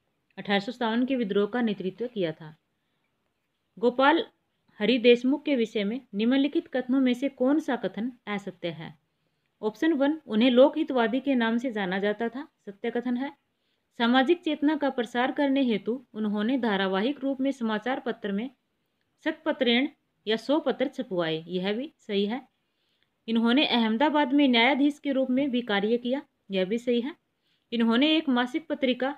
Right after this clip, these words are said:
निबंधमाला आरंभ की, यह जो है वह सही नहीं है। ऑप्शन फ़ोर। नेक्स्ट है,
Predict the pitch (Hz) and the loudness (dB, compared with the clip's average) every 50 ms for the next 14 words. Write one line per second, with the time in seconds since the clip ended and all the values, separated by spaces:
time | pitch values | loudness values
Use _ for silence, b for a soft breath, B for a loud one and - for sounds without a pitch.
0 | - 220 214 220 233 277 302 311 285 254 220 208 214 247 262 - - 190 180 180 | -6 -4 -2 0 2 2 2 2 2 2 2 2 0 -2 -4 -4 -4 -2 -2 0
1 | 202 233 247 240 - 180 175 170 165 - 180 180 180 208 254 262 320 277 240 202 | 0 -2 -4 -4 -6 -6 -6 -6 -8 -10 -8 -6 -4 -4 -2 -2 -2 -2 -2 -2
2 | 196 240 277 - - 196 170 190 226 233 196 160 151 156 143 139 151 139 147 - | -4 -6 -8 -10 -10 -10 -8 -8 -8 -8 -8 -8 -8 -10 -10 -12 -12 -16 -18 -20
3 | _ _ _ _ _ _ _ _ _ _ 185 180 175 - 226 269 285 - _ - | _ _ _ _ _ _ _ _ _ _ -16 -14 -10 -8 -8 -8 -10 -12 _ -6
4 | 170 151 143 - _ _ _ _ _ _ _ _ _ 190 202 233 240 - - - | -6 -6 -6 -8 _ _ _ _ _ _ _ _ _ -2 -2 -2 -2 -4 -8 -10
5 | 285 | -10